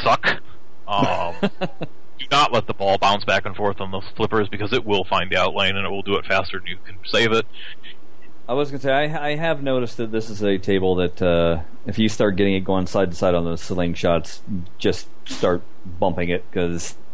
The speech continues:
Speaker 2: it's
Speaker 1: Yeah.
Speaker 2: going to go in the out lane. <laughs>
Speaker 1: Yeah, the thing is, you, you have to bump it then, because, you know, a lot of tables, they, you know, they have hungry out lanes, but there's, like, rubber and stuff nearby that you could, you can nudge off of. These are just, both of them, they're just bare plastic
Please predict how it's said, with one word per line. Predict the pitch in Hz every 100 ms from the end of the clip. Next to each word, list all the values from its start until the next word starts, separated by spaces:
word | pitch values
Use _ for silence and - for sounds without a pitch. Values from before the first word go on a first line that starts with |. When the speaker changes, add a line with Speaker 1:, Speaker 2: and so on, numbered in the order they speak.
| -
Speaker 2:
it's | 123
Speaker 1:
Yeah. | 85
Speaker 2:
going | 80 90
to | -
go | 92
in | 87
the | 85
out | 87
lane. | 82 82 -
<laughs> | - -
Speaker 1:
Yeah, | 233 233 107 104 -
the | -
thing | - -
is, | 147 147 120 -
you, | 151 143
you | 151
have | 139 147
to | 139
bump | 120 110
it | 107 107 101
then, | 123 101 98
because, | 101 113 104 98 101 - - - - - -
you | 151
know, |
a | 143
lot | 151 175
of | 185
tables, | 160 131 120
they, | 117 - -
you | 143
know, | 123 -
they | 151
have | 139 147 -
hungry | 156 131 110
out | 101
lanes, | 131 131 127
but | 113
there's, | 113 101
like, | 104 -
rubber | 104 117 123 123
and | 117
stuff | - 123 120 -
nearby | 113 113 107 113 113
that | 101
you | 95
could, | 101 - -
you | 110
can | -
nudge | 98 101
off | 123 127
of. | 139 131 - -
These | 139 180
are | 185
just, | 143 131 - -
both | 139 147 131
of | 104
them, | 95 92
they're | 104
just | 104 107 -
bare | 110 107 104
plastic | 98 95 101 98 90